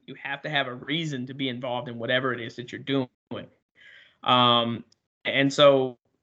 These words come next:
you know, I always kind of encourage my students, uh, when they're doing our unessay projects or our, our kind of standard research papers, you know, choose a topic that interests you, something that's gonna sustain you over the course of the semester. And, and it's worked out so far.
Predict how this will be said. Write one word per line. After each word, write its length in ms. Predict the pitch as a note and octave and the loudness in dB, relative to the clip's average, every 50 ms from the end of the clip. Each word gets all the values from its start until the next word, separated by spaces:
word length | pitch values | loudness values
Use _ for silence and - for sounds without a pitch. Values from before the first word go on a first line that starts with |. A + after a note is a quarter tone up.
| _ - | _ -2
you 80 | D#3 | 0
know, 60 | C#3 | 2
I 160 | C3 C#3 A#2+ A2+ - - | 2 2 0 0 0 2
always 260 | G#3 F#3+ F3 F3 F3 - C#3 - | 2 4 2 2 0 -4 -10 -8
kind 240 | - - C#3+ C3+ C3 B2 _ - | -6 -6 -6 -6 -6 -10 _ -14
of 80 | C3+ - - _ _ _ _ _ | -14 -14 -18 _ _ _ _ _
encourage 520 | - D3+ C#3+ C#3 - - F#3 F3+ F3 D#3+ D#3+ | -8 -6 -6 -6 2 4 6 6 6 4 2
my 120 | D#3 C#3+ | 0 -2
students, 540 | C#3 - - D3+ D3 C#3 A#2+ - - - - _ _ _ _ _ - | -2 -2 -4 -4 -4 -4 -8 -10 -14 -18 -20 _ _ _ _ _ -16
uh, 280 | C3 B2+ C3 C3 - - - _ | -16 -14 -14 -14 -14 -14 -8 _
when 140 | D3+ C#3+ C#3 | 0 2 4
they're 120 | C3+ C3 | 4 4
doing 320 | D3 D3+ D3 C#3+ C#3+ C3+ B2 - - | 4 4 4 4 2 2 -2 -2 -4
our 160 | C3 B2 - | -4 0 2
unessay 380 | D3 C#3+ C#3 C3+ C3+ - C3 B2+ | 2 2 2 2 0 0 -4 -4
projects 480 | - C#3+ A#2+ A#2+ B2 C3 A2+ F2 - - | -2 -2 -2 -2 -2 -4 -6 -8 -8 -8
or 120 | A2 A2 | -8 -6
our, 200 | G#2+ G#2+ G#2 - - | -4 -6 -6 -6 -6
our 220 | - A2 - - - _ _ | -6 -8 -8 -8 -14 _ _
kind 140 | - A#2 A#2 | -16 -14 -12
of 60 | - | -8
standard 300 | - - A2+ C3 A#2+ - | -2 0 2 2 2 2
research 300 | C3 C#3 C3+ - G#2 - - | 2 2 2 0 -2 -2 -2
papers, 340 | C3+ A#2 A2 G#2 G2+ - - - - - - - _ - | -2 -2 -2 -6 -10 -12 -14 -20 -20 -20 -20 -20 _ -4
you 80 | F#2+ F#2+ | -4 -2
know, 60 | F2+ | -2
choose 360 | - - F3+ G#3 B3 C4 C4 | 2 6 8 8 8 8 6
a 60 | C4 | 4
topic 640 | - - F3+ D3 C#3 C#3+ - D3+ C#3 B2 - - _ _ _ _ _ _ | 2 2 4 4 4 4 4 2 0 0 -2 -6 _ _ _ _ _ _
that 140 | - A2+ - - | -6 -2 2 4
interests 400 | D3 D#3 D3+ - D3+ C3+ - - | 4 4 4 2 -2 -4 -4 -6
you, 180 | A2 G2 - - - _ _ _ | -8 -10 -10 -12 -16 _ _ _
something 360 | - - F3 D#3+ D#3+ F#3+ F3+ | -4 0 2 2 2 4 2
that's 120 | D#3+ D3+ D#3 | 2 2 2
gonna 140 | D#3+ C#3+ C3+ | 0 -2 -2
sustain 640 | - - C3+ - - - C#3 C#3+ C#3+ C#3+ C#3 C#3 | -4 -6 -10 -2 2 2 4 4 4 2 2 0
you 320 | C#3 C3 B2 A#2+ A2+ G2+ - - | 0 0 -2 -4 -4 -8 -4 -2
over 220 | C3+ C3+ B2 A#2+ | -2 -2 -2 -2
the 80 | A#2+ A#2+ | -6 -8
course 260 | - - - A#2+ - | -6 -6 -6 -6 -6
of 60 | A#2+ | -10
the 60 | B2+ | -12
semester. 420 | - - B2 B2 A#2 A#2+ - G2 G#2+ | -10 -4 -2 -2 -2 -2 -4 -4 -4
And, 160 | B2 - - | -4 -2 0
and 120 | - G3 G3 | 0 2 2
it's 160 | G3+ G3 - | 2 2 4
worked 220 | A3 G#3 G3 G3+ | 4 4 6 6
out 180 | F3+ D3 C#3+ - | 4 2 2 0
so 180 | - D3+ C#3+ | -2 -2 -2
far. 440 | C#3+ - D3 C#3 B2 G#2+ - - - | 0 2 2 2 2 0 -4 -10 -16